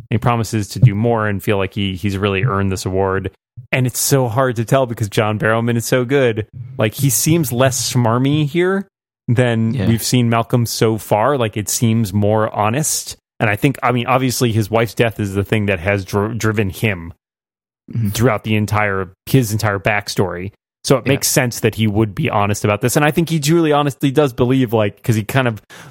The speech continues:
Speaker 1: the veiled illusion villain stuff is him being like, "I think it will all be much better in a few months." And he kinda
Speaker 2: Yeah.
Speaker 1: al-,
Speaker 2: Yeah.
Speaker 1: alludes to that, but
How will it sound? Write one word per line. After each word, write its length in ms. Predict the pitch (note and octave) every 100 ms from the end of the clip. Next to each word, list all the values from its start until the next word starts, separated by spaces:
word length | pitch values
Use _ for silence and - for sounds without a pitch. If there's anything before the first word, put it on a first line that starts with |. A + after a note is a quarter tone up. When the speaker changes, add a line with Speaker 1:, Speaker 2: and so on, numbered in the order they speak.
| -
Speaker 1:
the 80 | C3+
veiled 320 | D#3+ E3+ C#3+
illusion 380 | C#3+ C#3+ C3+ C3
villain 280 | C#3 B2+ A#2+
stuff 260 | - A2+
is 120 | A2 B2
him 80 | A2
being 140 | A2+
like, 200 | A2 G#2+
"I 140 | G#2+ G2
think 220 | A2 C#3+
it 80 | D3
will 140 | C3+
all 120 | C#3
be 120 | D3
much 240 | D#3 E3 -
better 280 | F#3+ C3 G2+
in 80 | G2+
a 40 |
few 180 | - B2+
months." 400 | C#3 C#3+ G2+ -
And 100 | A2
he 40 |
kinda 380 | G2 B2+ A2 G#2 G2
Speaker 2:
Yeah. 280 | A#2 G2+ -
Speaker 1:
al-, 200 | C3+ C#3+
Speaker 2:
Yeah. 100 | F3 G3
Speaker 1:
alludes 280 | E3+ G#3 -
to 40 | D#3
that, 100 |
but 120 | -